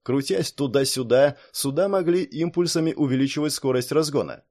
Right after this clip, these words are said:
Хотя и через гораздо более длительное время, чем обычно, они могли достичь скорости прыжка и уйти из ловушки. Под прикрытием ближней обороны в пространстве уже крутились два истребителя, обеспечивающие защиту от прорвавшихся торпед.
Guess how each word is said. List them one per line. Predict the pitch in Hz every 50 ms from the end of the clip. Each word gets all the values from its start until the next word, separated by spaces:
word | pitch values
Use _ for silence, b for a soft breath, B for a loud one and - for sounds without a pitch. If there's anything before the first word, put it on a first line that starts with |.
| _ _ _ _ _
Хотя | _ - - 160 175 - 233
и | 214 160 135
через | - 131 123 120 127 101
гораздо | - 113 123 123 127 120 95 117 120
более | 101 110 120 117 113 110
длительное | 101 110 160 196 - 208 196 196 196 190
время, | 170 180 185 180 175 165
чем | - 175 165
обычно, | 160 147 160 165 - - 151 151 147 139
они | - - 147 196 226
могли | 220 208 214 196 147 160 151 131
достичь | 110 120 117 - - 113 113 98
скорости | - - 117 117 117 110 - - -
прыжка | - 117 120 117 - - 156 156
и | 151 - 123 131 -
уйти | - 131 127 123 - - 120
из | 120 117 101
ловушки. | 117 139 135 110 85 - - - 53 53 - _ _ _ _ _ _ _ _ _
Под | - 165 202 202 -
прикрытием | 220 220 208 - 160 196 220 - - 175 165 147 117
ближней | 123 139 143 135 117 127 120 117
обороны | - 113 117 113 113 113 131 - 170 175 160
в | -
пространстве | - 123 123 123 - - 113 123 135 147 - - 147 151
уже | - 135 123 135 185 190
крутились | 190 180 180 - 160 170 180 180 156 -
два | 123 143 151
истребителя, | - - 156 156 - - 165 160 120 117 117 - 117 110 110 110 -
обеспечивающие | 117 113 123 - - 123 120 - 120 113 113 113 110 104 - 113 113 113
защиту | 98 117 117 104 - - 160 160 - 175
от | - - 123 - -
прорвавшихся | 127 127 120 117 117 117 110 - 127 113 - 120
торпед. | 110 - 135 131 - 110 - - - -